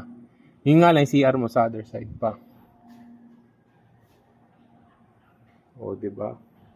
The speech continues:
Sa pricing, maganda. Chat nyo na lang yung page. Ilalagay, ilalagay ko na lang yung link ng presyo dito sa Faustino.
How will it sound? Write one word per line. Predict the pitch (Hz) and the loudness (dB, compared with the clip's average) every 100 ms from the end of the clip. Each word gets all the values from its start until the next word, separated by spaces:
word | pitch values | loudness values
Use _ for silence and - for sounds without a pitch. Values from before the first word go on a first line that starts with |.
| _ _ _ _ _ _ _ _ _ 147 - | _ _ _ _ _ _ _ _ _ _ 4
Sa | 170 202 202 202 202 202 196 196 185 - | 6 6 4 2 0 0 0 -4 -6 0
pricing, | 185 214 208 175 180 202 | 6 6 6 2 2 2
maganda. | 180 170 180 175 131 135 151 - - | 2 2 2 2 2 2 -2 -10 -8
Chat | - 143 151 | 0 0 2
nyo | |
na | 151 143 | 0 2
lang | 147 139 | 0 -2
yung | 139 | -2
page. | 120 131 139 - - _ _ _ | -2 -2 -4 -12 -20 _ _ _
Ilalagay, | 135 143 143 143 143 139 - | 2 4 4 2 0 -2 0
ilalagay | 147 170 170 170 | 4 6 4 4
ko | |
na | 165 | 4
lang | 156 156 | 2 2
yung | 147 | 0
link | 117 131 127 - - - - _ _ _ _ _ _ _ _ | 2 2 0 -8 -20 -20 -20 _ _ _ _ _ _ _ _
ng | 123 120 117 120 117 110 110 107 - - - - - - | -8 -4 -2 -2 -4 -4 -6 -10 -20 -20 -20 -20 -14 -2
presyo | 123 120 131 | 0 0 -2
dito | 120 117 117 | -4 -4 -8
sa | 117 | -10
Faustino. | 113 113 - 104 98 | -10 -10 -10 -10 -10